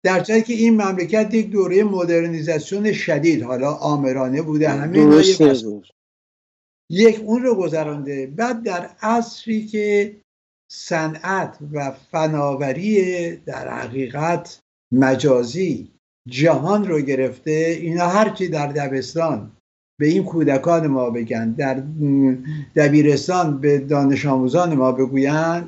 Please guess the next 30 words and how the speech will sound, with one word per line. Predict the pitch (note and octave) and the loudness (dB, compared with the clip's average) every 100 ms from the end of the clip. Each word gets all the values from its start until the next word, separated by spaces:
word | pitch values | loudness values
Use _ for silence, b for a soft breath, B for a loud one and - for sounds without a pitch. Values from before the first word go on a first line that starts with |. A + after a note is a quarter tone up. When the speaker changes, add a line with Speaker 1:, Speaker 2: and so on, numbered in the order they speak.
| - | -4
Speaker 1:
این | G#3 A3+ F3 | 4 4 4
گوشی | E3+ D3 - G3 | -2 -4 0 2
تلفن، | F#3 E3 C3 A2+ E3 C#3 A2+ - _ _ _ _ _ _ _ | 2 2 0 -2 -2 -2 -4 -12 _ _ _ _ _ _ _
این | G3+ A3 A3+ G#3 - D3 | 2 4 4 2 -4 -2
در | D#3 D#3 D3+ | -2 -2 -4
واقع | D#3 D3+ C3+ E3 G3+ G3+ G3 F#3+ b b b _ D3+ C#3+ | -6 -6 -8 -4 0 0 0 -4 b b b _ -2 2
وصل | E3 D#3+ D3 | 2 2 -2
شدن | - E3 D3 F#3+ G3+ | -6 -6 -4 -4 -6
این | F#3 G3+ F3 | -6 -6 -4
بچه‌ها، | E3 D3+ - E3 F3+ | -6 -6 -4 -4 -4
تک | E3+ D#3 D#3 | -4 -6 -2
تک | G3+ F#3+ | -2 -2
این | F#3 E3 | -4 -4
بچه‌ها | D3+ C#3 - D3+ | -4 -6 -4 -4
با | C#3 D3 | -2 -2
دنیای | C#3 D#3+ D3+ D#3 F3+ G3 F#3 F3+ | 0 0 2 0 0 2 2 0
بزرگ | D#3+ D#3+ D#3+ C#3+ A#3 A3 F3+ D#3 | -4 -2 -2 2 4 4 2 -4
جهان | C#3 C#3+ C#3 D#3 G3 E3+ | -4 -4 -4 -2 -2 -2
مجازی | D3 D3 C#3+ C3+ A#2+ D3+ F3+ F#3 | -2 -2 0 -2 -2 -6 -6 -4
و | D#3 C#3+ | -2 -4
چیزهایی | - C#3 F3 F#3+ | -4 -4 0 0
که | F3 | -2
به | D3 | 0
اونا | C#3 C3+ C3+ | 2 2 2
گفته | B2+ B2+ C#3+ | 0 -2 -4
می‌شه، | B2+ - E3+ E3+ E3+ D#3 B E3+ B E3 | -4 -4 -2 -2 -2 -10 B -16 B 2
بخش | A3+ A3 A#3 | 2 4 2
زیادی | F3+ F3 F3 A3+ A#3+ G#3+ G3 | 0 -2 0 2 2 0 -2
از | D#3 D3+ | -4 -6
این | E3+ D#3 | -8 -8